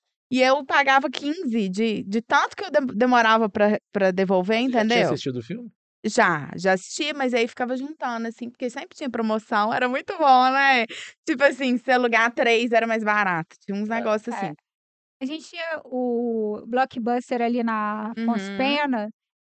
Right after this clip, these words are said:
Speaker 3: eu lembro que fazia fila ali, ó,
Speaker 1: Fazia, eu
Speaker 3: sexta-feira
Speaker 1: lembro.
Speaker 3: à tarde,
Speaker 1: Aham.
Speaker 3: aconteceu uma,
Speaker 2: Loucura, né?
Speaker 3: é,
Speaker 1: É.
Speaker 3: e a,
Speaker 2: Se a
Speaker 3: eu
Speaker 2: gente
Speaker 3: falei
Speaker 2: for
Speaker 3: assim,
Speaker 2: parar pra
Speaker 3: ali já
Speaker 2: pensar.
Speaker 3: começa o,
Speaker 2: É.
Speaker 3: a um sintoma, tipo assim, levar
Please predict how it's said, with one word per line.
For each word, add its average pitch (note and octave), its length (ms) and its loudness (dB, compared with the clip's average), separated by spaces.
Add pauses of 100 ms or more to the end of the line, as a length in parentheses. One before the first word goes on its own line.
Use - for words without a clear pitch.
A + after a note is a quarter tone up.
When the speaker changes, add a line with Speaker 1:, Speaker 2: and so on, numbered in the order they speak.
(140)
Speaker 3:
eu C#4 80 -4
lembro C#4+ 260 -4
que - 80 -20
fazia F#4 320 -10
fila A#4+ 380 -6
ali, E4+ 100 -4
ó, A3 360 4
Speaker 1:
Fazia, G#3 420 0
eu C#4 80 2
Speaker 3:
sexta-feira G3+ 340 2 (220)
Speaker 1:
lembro. - 200 -2
Speaker 3:
à A#3 60 -2
tarde, C4+ 720 -2
Speaker 1:
Aham. G#3 400 0
Speaker 3:
aconteceu F3 280 -4
uma, D4 100 0
Speaker 2:
Loucura, C4+ 380 0
né? B3+ 200 2 (180)
Speaker 3:
é, F3 60 -4
Speaker 1:
É. E3+ 500 -4
Speaker 3:
e F4 80 -8
a, F4+ 120 -6
Speaker 2:
Se F#4 60 -12
a - 20 -6
Speaker 3:
eu F3 80 2
Speaker 2:
gente F3 160 0
Speaker 3:
falei E3+ 60 -4
Speaker 2:
for F#3 80 2
Speaker 3:
assim, F#3 60 -2
Speaker 2:
parar E3+ 180 4
pra D#3+ 80 4
Speaker 3:
ali C#3+ 80 0
já D#3 100 -2
Speaker 2:
pensar. B2+ 340 -6
Speaker 3:
começa F4+ 720 -10
o, G#3+ 80 -10
Speaker 2:
É. G#3 240 -4
Speaker 3:
a D4 120 -6
um D4 160 -6
sintoma, C#4 480 -6
tipo - 220 -10
assim, C4 240 -6
levar C4 540 -4